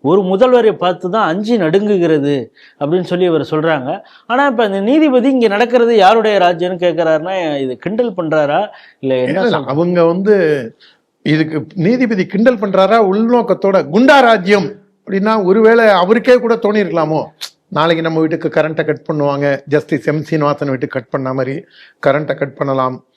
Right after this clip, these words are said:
Speaker 2: தண்ணியை கட் பண்ணலாம் அப்படின்னு அவருக்கு கூட தோணி இருக்குமோ என்னமோ தெரியாது. இது நாம யூகத்தின் அடிப்படையில பேச வேணாம்னு வச்சுங்களேன், அது வந்து சரி வராதுன்னு வச்சுங்களேன். ஆனா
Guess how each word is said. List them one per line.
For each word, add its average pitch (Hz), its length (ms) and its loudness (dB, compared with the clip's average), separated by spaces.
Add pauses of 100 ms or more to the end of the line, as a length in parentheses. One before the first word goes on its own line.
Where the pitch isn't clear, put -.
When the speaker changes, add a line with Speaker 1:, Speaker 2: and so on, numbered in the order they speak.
(540)
Speaker 2:
தண்ணியை 143 420 0
கட் 131 220 -8
பண்ணலாம் 123 560 -6
அப்படின்னு 175 260 0
அவருக்கு 196 420 0
கூட 208 180 2
தோணி 220 320 2
இருக்குமோ 208 220 0
என்னமோ 185 220 0
தெரியாது. 165 520 0
இது 143 140 -4
நாம 190 240 -2
யூகத்தின் 254 460 0
அடிப்படையில 214 400 0
பேச 208 260 0
வேணாம்னு 180 340 -2
வச்சுங்களேன், 139 440 -4 (460)
அது 143 120 0
வந்து 147 180 -2
சரி 160 260 0
வராதுன்னு 143 380 0
வச்சுங்களேன். 113 420 -6 (440)
ஆனா 202 560 0